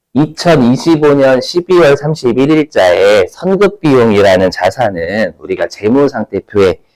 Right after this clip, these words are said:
구 개월이 올라가야 돼요. 맞죠? 그러면 수정분계. 수정분계란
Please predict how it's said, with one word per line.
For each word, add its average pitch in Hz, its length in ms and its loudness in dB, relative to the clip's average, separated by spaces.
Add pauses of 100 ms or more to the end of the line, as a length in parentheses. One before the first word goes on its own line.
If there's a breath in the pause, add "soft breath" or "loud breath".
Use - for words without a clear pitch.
(380)
구 104 200 -10
개월이 139 440 2
올라가야 95 680 -6
돼요. 85 500 -12 (720)
맞죠? 85 680 -2
그러면 101 380 2
수정분계. 180 680 -2 (420)
수정분계란 214 920 0